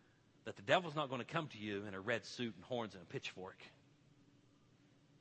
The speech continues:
And I'm not implying he's gonna come to you as a woman either, <laughs> for,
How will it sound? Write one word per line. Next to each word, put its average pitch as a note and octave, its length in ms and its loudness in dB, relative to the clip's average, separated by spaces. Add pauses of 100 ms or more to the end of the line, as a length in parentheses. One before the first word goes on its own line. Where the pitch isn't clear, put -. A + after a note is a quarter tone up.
(280)
And A#2 100 2
I'm A2+ 120 4
not F#3 180 8
implying D#3 380 6
he's D3+ 120 0
gonna C3 160 0
come C#3+ 180 2
to C3 60 -2
you C3+ 100 2
as B2 100 0
a A#2 60 0
woman G#2+ 340 0
either, G2+ 540 -4
<laughs> - 40 -14
for, C#3 120 -2